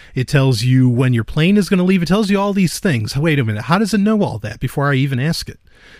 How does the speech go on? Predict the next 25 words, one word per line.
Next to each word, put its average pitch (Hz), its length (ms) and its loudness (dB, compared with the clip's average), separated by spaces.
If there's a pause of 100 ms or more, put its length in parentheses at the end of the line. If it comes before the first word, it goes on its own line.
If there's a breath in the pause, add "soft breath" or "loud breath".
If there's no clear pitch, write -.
(160 loud breath)
Because 131 320 2
it 123 120 -4
bases 175 360 0
it 160 120 0
on 143 240 0
the 120 80 -4
searches 147 420 -2
that 127 220 -4
you 120 180 -2
normally 123 380 -2
put 120 200 -2
into 117 160 -2
Google, 117 380 -2
or 117 220 -6
it 113 80 -10
bases 123 340 -4
it 117 80 -6
upon, 117 300 -4
like, 110 160 -6
emails 123 500 -4
that - 180 -10
you 110 60 -14
receive 110 320 -8
in 110 80 -4
Gmail. 143 460 -2